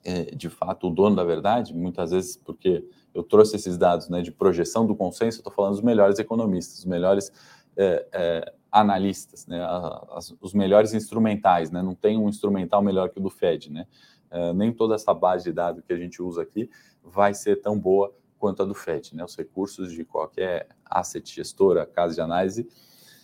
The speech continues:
são limitados, né, podem ser muito iguais, mas não são tão bons. Então, longe de ser o dono da verdade, mesmo porque a gente vê quanto a expectativa errou, a gente tem que trazer isso pros nossos investimentos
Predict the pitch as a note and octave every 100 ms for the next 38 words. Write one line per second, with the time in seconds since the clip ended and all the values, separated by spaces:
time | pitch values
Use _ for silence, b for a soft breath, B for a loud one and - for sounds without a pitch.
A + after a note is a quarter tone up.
0 | b b b _ _ - - G#2+ A#2 D#3
1 | C#3+ C3 F2 F2+ G2 G2 G#2 G#2 A2 G#2
2 | C#3 D3+ C3+ A2 A#2+ C#3+ - - - G#2+
3 | G#2+ A2+ A#2+ C3 - _ _ _ - A#2
4 | A#2 C3+ B2+ G2 F2 F2+ - A#2 B2+ F#2+
5 | F#2+ E2 - F2+ A2+ D#3+ C#3+ A2+ G2+ G#2
6 | - G2+ G2 F#2+ G#2+ F#2+ F2+ G2+ A#2+ G2+
7 | - _ G2 - _ - F#2 F#2 - E2
8 | F#2+ F2 - - A2+ C#3+ - A#2+ - F#2
9 | F#2 - F#2+ - D#2 - E2 E2 E2 A#2+
10 | D#3 - _ _ _ _ _ _ _ -
11 | E2+ F#2 A2+ G#2+ A#2 G2 F#2+ G#2+ G2+ G2+
12 | - G#2+ G2+ G2 G2+ - G#2 G#2 - G2
13 | G#2+ B2+ -